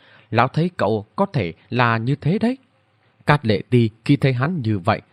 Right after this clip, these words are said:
thì cũng khuyên giải: "Đúng đấy, huynh nên tĩnh tâm, sớm muộn gì cũng nhớ lại việc trước kia."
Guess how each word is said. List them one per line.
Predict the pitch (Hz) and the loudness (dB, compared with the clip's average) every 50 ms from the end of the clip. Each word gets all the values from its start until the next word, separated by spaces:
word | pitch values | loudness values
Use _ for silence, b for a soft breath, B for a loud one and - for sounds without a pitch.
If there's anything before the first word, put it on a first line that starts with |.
| _ _ | _ _
thì | - 127 117 | 0 0 0
cũng | - - - 151 139 - - | 0 0 -2 -2 -2 -2 -4
khuyên | - 127 110 92 85 | -2 -2 -2 -2 -4
giải: | - - 95 90 71 - - _ _ _ _ _ _ _ _ _ | -6 -6 -6 -6 -8 -10 -14 _ _ _ _ _ _ _ _ _
"Đúng | 135 113 117 131 147 139 | 0 0 0 0 0 0
đấy, | 147 160 185 180 b b b b | 0 0 0 0 b b b b
huynh | b - 139 123 | b 2 2 2
nên | 113 120 113 110 | 2 0 0 -2
tĩnh | 101 - - 139 170 - _ | -2 -2 -2 -2 -2 -2 _
tâm, | 139 113 107 104 98 | -2 -2 -2 -4 -6
sớm | - - 143 156 208 226 | -4 -2 -2 -2 0 0
muộn | 156 95 90 82 | -2 -2 -2 -2
gì | 107 107 101 - - _ | -2 -2 -2 -2 -4 _
cũng | - 131 123 156 135 110 | -2 -2 0 -2 -2 -2
nhớ | 131 170 208 202 | -2 -2 -2 -2
lại | 131 85 92 | -4 -6 -6
việc | 90 95 85 - _ _ | -6 -6 -6 -6 _ _
trước | - 202 196 - - | -4 -4 -4 -2 0
kia." | 127 127 117 | 0 0 0